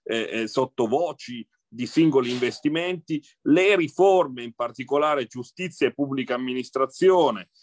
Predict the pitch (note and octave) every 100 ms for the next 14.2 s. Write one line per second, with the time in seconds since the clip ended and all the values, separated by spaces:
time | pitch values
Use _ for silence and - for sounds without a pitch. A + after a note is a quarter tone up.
0 | _ - D#3+ C#3+ C#3 C#3 B2+ C3+ D#3 C#3
1 | B2+ B2 A2 C#3+ C#3 B2+ B2+ B2+ B2+ -
2 | B2 A#2+ E3+ D#3+ C3 G#2+ - _ _ -
3 | A#2 A2+ B2+ A#2 B2+ C3 B2+ A#2+ C3+ B2+
4 | C3 C#3 C3+ C3 B2+ B2 A#2+ B2 - B2
5 | G#2+ C3 A#2 G#2+ C3+ - - - - C3
6 | C3 D3 D3 C#3+ C#3 D#3 F3 F3 E3 -
7 | D3+ C#3 B2+ B2+ - B2+ G#2 F2+ _ _
8 | - G#2+ A#2 C3+ C3+ C#3 C3+ D3+ D#3+ D#3
9 | C#3 - C3+ D3 - A#2+ B2 A2 - C3+
10 | B2+ A#2+ A2 - A#2 - B2+ B2+ C3 A#2+
11 | D#3+ D3 B2 A#2 F#3+ G3 - B2 G#2 -
12 | A2+ A2 A#2 A#2 B2 D#3 B2+ A2 G#2+ G#2+
13 | C3 A#2+ A2 A2+ A2 G#2+ - G2 B2 D#3+
14 | C#3+